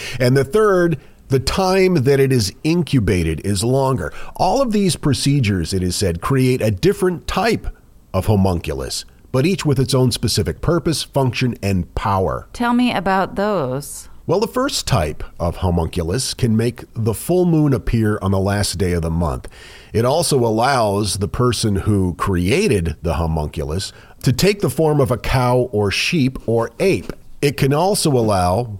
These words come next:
Speaker 1: one to walk on water and to discern things that were taking place in faraway lands.
Speaker 2: So it's not just a tiny human person.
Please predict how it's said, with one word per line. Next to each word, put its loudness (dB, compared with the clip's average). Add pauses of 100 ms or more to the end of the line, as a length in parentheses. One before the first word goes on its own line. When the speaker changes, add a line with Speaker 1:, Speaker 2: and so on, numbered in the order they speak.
Speaker 1:
one 0
to 2
walk 0
on 0
water 0 (240)
and 2
to 2
discern 0
things 0
that -2
were -2
taking 0
place -2
in 0
faraway 0
lands. 0
Speaker 2:
So 0
it's -2
not 2
just -2
a -2
tiny 0
human 0
person. -4